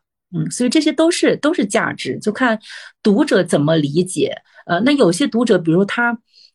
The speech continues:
自己可能就带有非常强烈的主观的这种想法来接近一个事情的时候，那我觉得他可能也要更开放一点，就是看到新材料，读进去之后，你再怎么理解这个事情。嗯。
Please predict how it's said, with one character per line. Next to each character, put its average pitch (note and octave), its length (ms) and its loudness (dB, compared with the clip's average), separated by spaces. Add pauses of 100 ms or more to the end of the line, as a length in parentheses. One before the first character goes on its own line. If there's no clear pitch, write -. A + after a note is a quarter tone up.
(140)
自 F#4 240 4
己 G#3+ 120 2
可 G3+ 120 2
能 F3 100 2
就 G#3+ 80 4
带 A#3 180 0
有 D#3+ 200 2
非 D4 360 -4
常 G3 240 0
强 D#3 360 -4
烈 G3+ 100 4
的 F#3 120 2
主 D3+ 280 -4
观 B3 320 2
的 F3 260 0 (320)
这 F3+ 140 -2
种 D3 180 -6 (200)
想 E3 340 -2
法 F#3+ 160 -2
来 C#3+ 160 -2
接 F#3 260 2
近 F3+ 200 0
一 C#3+ 80 -4
个 D3+ 80 -4
事 - 180 -6
情 D#3+ 160 -8
的 D3+ 80 -8
时 - 160 -10
候， - 160 -10 (460)
那 G3 100 0
我 G3 80 2
觉 E3+ 80 0
得 D#3+ 60 0
他 A3 100 -6
可 G#3 80 -2
能 F#3 80 0
也 E3 60 0
要 D#3 80 -2
更 G3+ 180 0
开 C4+ 240 -2
放 D4 240 0
一 D3+ 80 -2
点， - 180 -8
就 F3+ 120 -4
是 F3+ 100 -4
看 B3 180 -2
到 F#3+ 120 2
新 D4 260 -2
材 F3+ 220 -4
料， - 240 -8 (260)
读 E3+ 160 0
进 A#3 160 2
去 - 220 -2
之 B3+ 160 -4
后， D4 320 -2
你 D3+ 80 -8
再 - 100 -6
怎 - 180 -8
么 - 180 -10 (280)
理 D3+ 180 -4
解 D#3+ 140 -4
这 - 80 -8
个 - 80 -8
事 - 200 -6
情。 - 280 -16 (260)
嗯。 D#3+ 220 -10